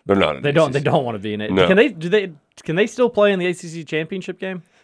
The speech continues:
Speaker 2: Or is
Speaker 1: No,
Speaker 2: that just
Speaker 1: they,
Speaker 2: a
Speaker 1: that was
Speaker 2: pandemic
Speaker 1: just the
Speaker 2: special?
Speaker 1: pandemic, yeah,
Speaker 2: Okay.
Speaker 1: yeah. Um, and they won it that year, right? Or no, they, they played in it, but they lost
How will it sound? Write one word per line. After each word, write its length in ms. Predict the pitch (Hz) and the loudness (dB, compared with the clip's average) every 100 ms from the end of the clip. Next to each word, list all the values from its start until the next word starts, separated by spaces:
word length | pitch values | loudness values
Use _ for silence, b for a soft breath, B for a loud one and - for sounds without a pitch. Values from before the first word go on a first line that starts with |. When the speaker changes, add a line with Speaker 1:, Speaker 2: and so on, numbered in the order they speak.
| - | 0
Speaker 2:
Or 80 | 107 | 4
is 40 | |
Speaker 1:
No, 60 | 92 | 6
Speaker 2:
that 100 | 151 | 4
just 100 | 135 | 4
Speaker 1:
they, 120 | 98 | 4
Speaker 2:
a 20 | 98 | 6
Speaker 1:
that 180 | 98 92 | 6 6
was 100 | 92 | 2
Speaker 2:
pandemic 160 | 92 | 0
Speaker 1:
just 100 | 90 | -2
the 60 | 90 87 | -4 -2
Speaker 2:
special? 120 | 85 | -4
Speaker 1:
pandemic, 340 | 80 76 73 - | -4 -8 -12 -10
yeah, 240 | 67 60 107 | -10 -10 -14
Speaker 2:
Okay. 140 | 110 - | -16 -12
Speaker 1:
yeah. 240 | 53 50 - _ - | -12 -12 -16 _ -12
Um, 380 | 87 71 50 - _ _ _ - | -10 -8 -10 -16 _ _ _ -2
and 100 | 95 | 4
they 80 | 110 | 8
won 180 | 135 135 | 8 8
it 120 | - | 4
that 120 | 82 | -2
year, 160 | 82 80 | -6 0
right? 320 | 92 110 - _ | 2 2 -2 _
Or 80 | 101 | 2
no, 200 | 104 87 | 4 4
they, 200 | 82 87 | 4 2
they 140 | 80 95 | 2 4
played 280 | 113 107 | 8 8
in 140 | 92 87 | 6 0
it, 60 | |
but 100 | 82 | -2
they 80 | 85 | -4
lost 460 | 82 82 80 - | -2 -4 -6 -10